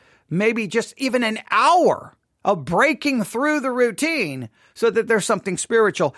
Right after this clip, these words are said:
At least that's an hour worth of benefit, even if it doesn't last beyond the hour. So I'm hoping that people will participate. I don't know where your struggles have been.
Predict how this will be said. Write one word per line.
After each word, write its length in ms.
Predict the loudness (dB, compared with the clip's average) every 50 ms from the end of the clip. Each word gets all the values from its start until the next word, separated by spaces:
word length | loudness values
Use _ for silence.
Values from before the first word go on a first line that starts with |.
| -14 -20 -14 -6 -2
At 200 | -2 -2 0 0
least 260 | 2 2 2 2 0
that's 220 | -2 -2 0 0
an 120 | -2 -2 -4 -6 -4
hour 500 | 0 2 2 4 4 4 2 2 2 0
worth 300 | 0 0 0 0 0 -2
of 120 | -4 -2
benefit, 380 | -2 -2 -2 0 0 -2 -2 -2
even 300 | -2 -2 0 0 0 0
if 100 | 0 -2
it 160 | -2 -4 0
doesn't 400 | 0 0 0 2 0 -2 -2 -2
last 400 | 0 2 2 2 0 -2 -4 -4
beyond 480 | -4 -2 0 2 2 2 2 2 2 2
the 140 | 2 2 2
hour. 520 | 2 2 0 -2 -2 -6 -8 -12 -20 _ _ _ _ _ _ _ _ _ _ _ _ _
So 320 | -10 -6 -2 0 2 2 2
I'm 220 | 0 -2 -4 -4
hoping 460 | 0 0 0 0 0 -2 -4 -4 -2
that 120 | -4 -4 -4
people 300 | -6 -8 -6 -4 -4 -2
will 120 | -2 -2
participate. 800 | -4 -6 -10 -8 -6 -6 -6 -6 -8 -6 -4 -2 -2 -2 -4 -8 _ _ _ _ _ _ _ _ _ _ _ _ _ _ _ _ _ -6
I 80 | -4
don't 140 | -2 -2 0
know 140 | 2 2 2
where 160 | 2 2 0
your 160 | 0 0 -2
struggles 500 | -2 -2 0 2 2 2 2 0 -2 0
have 220 | 0 -2 -2 -2 0
been. 420 | 0 2 2 2 2 0 -2 -4